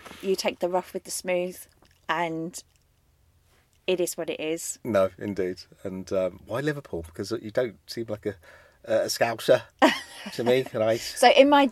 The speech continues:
Speaker 1: in my junior school, <laughs> if you didn't all support the same team, you got really bullied. <laughs> So
Speaker 2: Ah.
Speaker 1: everyone supported Liverpool.
Speaker 2: Because they were the team at the time.
Speaker 1: It's the team of the eighties,
Speaker 2: Team
Speaker 1: yeah.
Speaker 2: of the eighties.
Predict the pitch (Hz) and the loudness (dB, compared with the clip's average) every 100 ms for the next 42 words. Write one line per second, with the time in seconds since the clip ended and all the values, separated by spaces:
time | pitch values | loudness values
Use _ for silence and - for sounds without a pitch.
0 | - 247 254 262 262 254 233 220 - 190 | 2 4 6 4 4 4 2 0 0 0
1 | 208 - - - - - - - - - | 0 -4 -12 -4 0 0 -2 -18 -6 0
2 | 214 - - 220 220 247 233 240 233 208 | 0 -2 -10 -4 2 4 4 2 2 0
3 | - 226 - - 208 196 240 208 185 196 | -2 -2 2 4 4 4 2 2 2 2
4 | - 202 185 208 208 196 - 254 - - | 2 2 2 4 6 6 6 4 8 8
5 | 185 - - - 240 240 220 220 214 - | 8 6 4 12 12 12 8 6 2 0
6 | 220 208 196 196 175 196 175 185 - _ | 0 2 2 2 2 4 4 2 -16 _
7 | - - 95 107 90 98 92 95 - 92 | -16 -10 -6 -4 2 2 2 -2 -2 -4
8 | 95 85 - 101 90 180 226 - 196 233 | -4 -8 -2 2 2 2 0 -2 -4 -2
9 | 190 170 151 151 160 - 98 95 95 92 | -4 -4 -4 -4 -6 -6 -6 -4 -2 -4
10 | 92 92 90 | -6 -10 -12